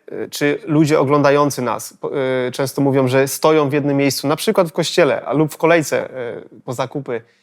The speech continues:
i bolą ich plecy, albo siedzą długo w jednej pozycji i bolą ich plecy, albo ciężko im wstać, to chyba jest to sygnał już, że oni są niemobilni przez wiele, wiele lat i ta sztywność w tych pozycjach powoduje, że ciało daje sygnały w postaci bólu.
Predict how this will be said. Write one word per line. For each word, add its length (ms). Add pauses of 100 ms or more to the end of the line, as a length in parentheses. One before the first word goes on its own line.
(360)
i 60
bolą 260
ich 120
plecy, 400 (120)
albo 220
siedzą 320
długo 200
w 20
jednej 220
pozycji 600
i 60
bolą 260
ich 140
plecy, 320
albo 180
ciężko 320
im 160
wstać, 460 (800)
to 80
chyba 220
jest 180
to 80
sygnał 380
już, 180
że 100
oni 120
są 200
niemobilni 640
przez 220
wiele, 200
wiele 200
lat 380 (140)
i 80
ta 120
sztywność 680
w 80
tych 160
pozycjach 380
powoduje, 420
że 100
ciało 240
daje 180
sygnały 400
w 20
postaci 340
bólu. 340